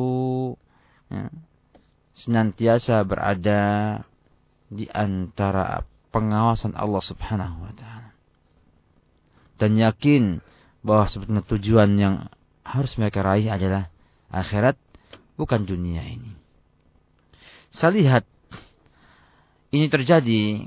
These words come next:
karena mereka bodoh terhadap Islam. Mereka belum tahu tentang akidah yang benar. Akidah yang bisa membalikkan Umar ibn Khattab radhiyallahu ta'ala anhu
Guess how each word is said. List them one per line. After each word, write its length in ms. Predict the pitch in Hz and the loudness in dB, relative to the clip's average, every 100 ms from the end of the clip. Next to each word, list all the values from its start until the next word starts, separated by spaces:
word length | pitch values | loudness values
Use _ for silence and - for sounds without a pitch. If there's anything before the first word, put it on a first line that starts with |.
| - | -6
karena 240 | 123 135 | -4 -2
mereka 320 | 135 139 139 | 0 -2 -2
bodoh 320 | 101 98 87 80 - - _ _ _ - | -2 -2 -4 -8 -10 -20 _ _ _ -12
terhadap 240 | 98 90 | -8 -8
Islam. 400 | 87 - - 71 78 _ _ _ _ _ _ _ _ _ _ _ _ _ _ _ _ _ _ - | -8 -12 -12 -18 -20 _ _ _ _ _ _ _ _ _ _ _ _ _ _ _ _ _ _ -6
Mereka 400 | 117 123 131 151 | 0 2 4 2
belum 320 | 135 143 139 131 | 2 0 0 -2
tahu 480 | 151 156 139 107 87 _ | 0 2 2 0 -4 _
tentang 320 | 120 113 113 | -10 -4 -4
akidah 400 | 117 - 123 120 | -6 -10 -6 -4
yang 240 | 101 101 87 | -4 -4 -6
benar. 400 | 90 101 95 - _ _ _ _ _ _ _ _ _ _ _ _ _ _ - | -6 -6 -8 -16 _ _ _ _ _ _ _ _ _ _ _ _ _ _ -8
Akidah 400 | 113 156 147 131 | -4 -2 2 4
yang 240 | 117 113 | 4 2
bisa 560 | 127 - - 104 90 - _ _ | 0 -4 -2 -2 -2 -8 _ _
membalikkan 960 | 117 139 147 123 120 147 - - 110 101 | -6 -2 -2 0 0 -2 -6 -4 -4 -4
Umar 240 | 135 123 | -2 0
ibn 240 | 110 104 101 | 0 -4 -6
Khattab 320 | 120 - 98 | -8 -6 -2
radhiyallahu 720 | 101 98 104 101 113 123 101 | 0 0 0 0 2 2 2
ta'ala 240 | 95 104 | -2 -4
anhu 80 | 80 | -8